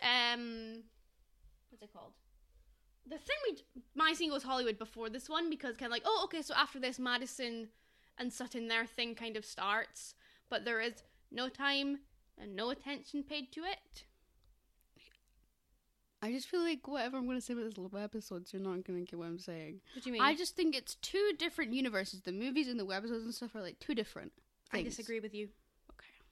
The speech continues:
Speaker 2: I know you love continuity and you love making timelines, but
Speaker 1: Thing is, I don't even love, <laughs> like, I don't adore continuity that much. I
Speaker 2: Okay.
Speaker 1: get annoyed when it's something that's small and there's no continuity.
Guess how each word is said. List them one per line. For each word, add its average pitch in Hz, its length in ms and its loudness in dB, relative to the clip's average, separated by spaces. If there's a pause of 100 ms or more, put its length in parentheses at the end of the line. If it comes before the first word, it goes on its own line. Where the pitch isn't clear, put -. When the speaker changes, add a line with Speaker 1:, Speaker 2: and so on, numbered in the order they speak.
(640)
Speaker 2:
I - 40 0
know 302 200 6
you 359 180 10
love 294 180 6
continuity 247 720 4
and 214 120 0
you 190 60 0
love 214 300 0
making 233 320 2
timelines, 208 680 0
but 180 220 -8 (280)
Speaker 1:
Thing 427 100 2
is, 466 140 2
I 415 60 4
don't 508 300 0 (280)
even 311 460 2
love, 247 180 0 (180)
<laughs> 220 840 -10
like, 339 200 6
I 349 80 8
don't 539 240 2 (220)
adore 269 460 0
continuity 247 680 -4
that 285 220 4
much. 320 340 -2
I 262 80 2
Speaker 2:
Okay. 240 100 -2
Speaker 1:
get 359 180 8 (120)
annoyed 269 400 4
when 285 140 -4
it's - 140 -8
something 254 640 -6
that's - 200 -8
small 233 800 0
and 311 180 2
there's 330 140 0
no 320 100 2
continuity. 320 680 4